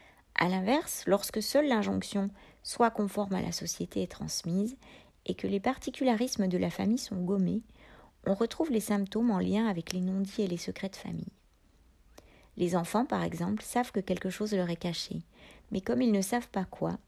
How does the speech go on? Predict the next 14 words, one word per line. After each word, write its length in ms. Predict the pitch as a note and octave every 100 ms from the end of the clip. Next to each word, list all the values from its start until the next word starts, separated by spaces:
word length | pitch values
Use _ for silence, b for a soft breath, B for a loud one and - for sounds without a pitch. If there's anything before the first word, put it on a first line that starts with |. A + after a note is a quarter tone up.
| _
ils 100 | F#3+
peuvent 240 | - A3 G3
développer 440 | F3+ G3+ G3+ A3+
toutes 220 | - E4
sortes 320 | - E4 -
de 140 | F#3+ F3
symptômes 480 | - F#3+ F3+ G#3 G#3+
physiques 440 | - F3+ G#3 G3+
et 40 |
psychiques 580 | G3 - F#3 - E3+ - -
en 100 | F3+
référence 540 | F3+ - F#3 G3+ -
au 40 | F#3+
secret. 440 | - - -